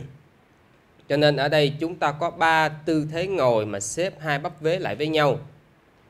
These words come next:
Một là ngồi kiết già như xưa giờ chúng ta vẫn hiểu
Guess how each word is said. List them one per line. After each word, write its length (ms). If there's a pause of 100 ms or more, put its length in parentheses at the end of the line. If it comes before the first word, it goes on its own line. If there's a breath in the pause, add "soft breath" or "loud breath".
(160)
Một 560 (360)
là 200
ngồi 340
kiết 260
già 400
như 580
xưa 480
giờ 320 (100)
chúng 160
ta 140
vẫn 260
hiểu 400